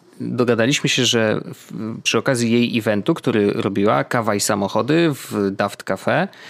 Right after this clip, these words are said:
mm, zresztą bardzo fajny event, można było zobaczyć dużo fajnych furek. Mm,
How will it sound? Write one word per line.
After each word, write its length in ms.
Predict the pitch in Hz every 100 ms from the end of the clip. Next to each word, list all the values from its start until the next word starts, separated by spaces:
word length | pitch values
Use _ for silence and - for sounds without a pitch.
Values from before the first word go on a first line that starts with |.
| - - 123
mm, 200 | 107 -
zresztą 440 | 113 123 127 104
bardzo 260 | - 127 107
fajny 260 | 117 113
event, 600 | 110 123 127 120 117 110 110
można 260 | 110 107
było 160 | 104 107
zobaczyć 360 | 104 104 110
dużo 320 | 104 110 104 107
fajnych 340 | 113 104 104
furek. 420 | - 104 113 - - - - - -
Mm, 540 | 127 123 123 123 123